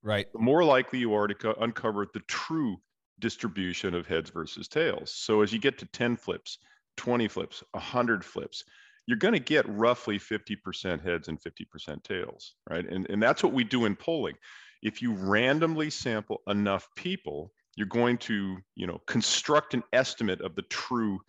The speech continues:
Speaker 1: You're gonna get closer
Speaker 2: distribution
Speaker 1: to
Speaker 2: of
Speaker 1: the
Speaker 2: opinion.
Speaker 1: truth.
Speaker 2: Exactly. And, and, you know, so my,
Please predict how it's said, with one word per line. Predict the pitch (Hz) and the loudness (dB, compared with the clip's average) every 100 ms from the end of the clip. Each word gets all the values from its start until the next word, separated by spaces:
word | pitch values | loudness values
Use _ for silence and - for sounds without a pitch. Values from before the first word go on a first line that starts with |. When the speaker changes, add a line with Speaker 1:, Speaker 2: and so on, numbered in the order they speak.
| - | -6
Speaker 1:
You're | 113 | 0
gonna | 117 | 4
get | 117 107 | 4 4
closer | 131 131 101 | 6 6 4
Speaker 2:
distribution | 117 104 | 2 0
Speaker 1:
to | |
Speaker 2:
of | - | 2
Speaker 1:
the | 185 | 2
Speaker 2:
opinion. | 160 92 | 2 0
Speaker 1:
truth. | - _ _ | -6 _ _
Speaker 2:
Exactly. | 151 143 175 180 - 87 | -6 2 4 4 2 2
And, | 107 117 | 4 4
and, | 113 117 110 - - - | 4 2 0 -4 -20 -2
you | 123 | 2
know, | 113 | 2
so | - 127 113 101 _ 87 | 2 2 0 -2 _ -2
my, | 98 107 | 2 2